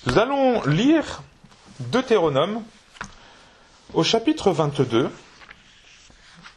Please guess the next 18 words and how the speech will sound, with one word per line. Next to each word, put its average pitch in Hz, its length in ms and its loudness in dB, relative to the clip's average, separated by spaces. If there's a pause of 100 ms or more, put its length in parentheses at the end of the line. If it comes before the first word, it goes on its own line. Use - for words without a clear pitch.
(2750)
et 131 100 0
les 139 80 2
versets 156 320 0
treize 160 500 -2 (800)
à 127 100 -2
vingt 123 240 -4
et 110 120 0
un. 87 100 -8 (1200)
Donc, 160 260 -2
je 110 60 -2
rappelle, 160 540 0 (600)
on 104 80 -10
est 131 100 -2
dans 131 140 0
la 113 120 2
loi 117 180 2
de 135 80 -4
Moïse, 127 400 -2